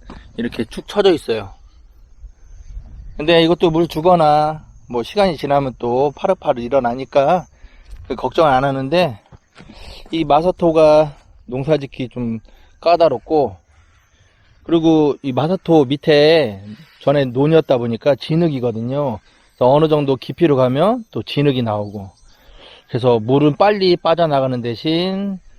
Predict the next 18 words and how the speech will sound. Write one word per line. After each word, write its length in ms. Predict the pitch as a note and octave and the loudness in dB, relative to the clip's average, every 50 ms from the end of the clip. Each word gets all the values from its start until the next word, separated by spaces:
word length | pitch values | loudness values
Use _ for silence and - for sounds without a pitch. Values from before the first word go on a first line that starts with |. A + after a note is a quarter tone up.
| _ - - | _ -20 -12
작물은 540 | - - B2 C3 C3 B2 B2 C3+ D3+ E3+ E3 | -6 -4 -4 -2 -2 -2 0 0 0 0 -2
또 80 | - | -2
빨리 300 | D3 - F#3 G#3 G3+ G3 | -2 0 0 2 2 2
마르고 520 | E3+ B2+ A2+ A#2 A2+ A2+ G#2 G#2+ A2 G#2 F#2+ _ _ - - - _ _ _ _ | 2 2 2 0 0 -4 -6 -8 -8 -10 -10 _ _ -20 -20 -20 _ _ _ _
썩 240 | _ - - - - | _ 0 0 0 0
좋은 220 | - D#3+ E3 F3 | 0 0 0 2
것 80 | F3 F3 | 4 2
같진 200 | D3 - - D#3+ | 2 2 0 -2
않습니다. 580 | C3 A2+ - - A2+ G#2+ G#2 G#2 F#2+ - - - - _ _ _ _ - _ - - - - _ _ _ _ _ _ _ - - - - - - - - - - _ _ - | -2 -4 -6 -8 -8 -8 -6 -8 -10 -14 -16 -20 -20 _ _ _ _ -20 _ -20 -20 -20 -20 _ _ _ _ _ _ _ -20 -20 -20 -20 -20 -20 -20 -20 -20 -20 _ _ -8
그래도 420 | - D3+ D3+ D3 D3+ D3+ D3+ D3 | -2 -2 0 2 2 2 2 2
지금 260 | C3+ - C#3 C#3 D3 D3 | 0 -2 -4 -2 -2 -2
이렇게 440 | C#3+ C#3 - - C#3+ C3 C3 A#2+ - _ - - _ _ _ _ _ _ _ _ _ _ _ _ - | -2 -4 -2 0 0 0 0 -2 -4 _ -20 -20 _ _ _ _ _ _ _ _ _ _ _ _ -6
오후 600 | - C#3 C#3+ D#3 E3+ E3 D#3+ D#3+ D#3 D#3 D3+ D3 - | 0 2 4 6 6 6 6 6 4 4 2 -2 -6
늦게 580 | D#3+ C3 B2+ C3 - E3 D#3+ D#3 D3+ D3 C#3+ C3+ | -10 -10 -8 -4 0 2 4 4 4 4 4 2
되니까 720 | - B2+ B2+ B2+ B2 - - D3+ D#3+ D#3+ D#3+ C#3+ A#2+ G#2+ _ _ _ | 0 -2 -4 -4 -6 -4 -2 0 0 0 0 -2 -4 -8 _ _ _
점점 840 | - - B2+ C3 C3 B2 C3+ C3 B2+ C3 C3+ D3 E3+ F#3+ G3 F3 D#3 - _ _ _ | -10 -6 -4 -4 -2 0 2 2 2 2 0 0 0 -2 -4 -6 -8 -12 _ _ _
쌩쌩하게 560 | - - F#3+ F#3 F#3 F#3 E3+ D#3 C#3 B2 A#2+ | -6 -4 -4 -2 0 0 2 2 0 0 0
일어나더라고요. 800 | A#2+ B2+ C3 C3 B2 A#2 G#2+ A2+ A2 A2 G2 G#2+ A#2 C3 C#3+ C3+ | -2 -2 0 -2 -2 -2 -4 -4 -4 -4 -4 -4 -4 -4 -4 -6